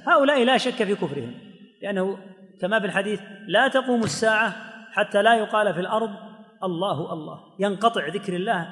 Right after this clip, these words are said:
بالكلية عياذا بالله. تقوم الساعة على هؤلاء الأشرار، ولا شك أنهم أشرار.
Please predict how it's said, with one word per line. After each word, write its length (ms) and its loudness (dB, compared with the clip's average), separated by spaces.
بالكلية 580 -4
عياذا 280 -2
بالله. 460 -14
تقوم 320 2
الساعة 260 4
على 200 6
هؤلاء 360 2
الأشرار، 500 -8
ولا 220 4
شك 260 -6
أنهم 320 -10
أشرار. 220 -16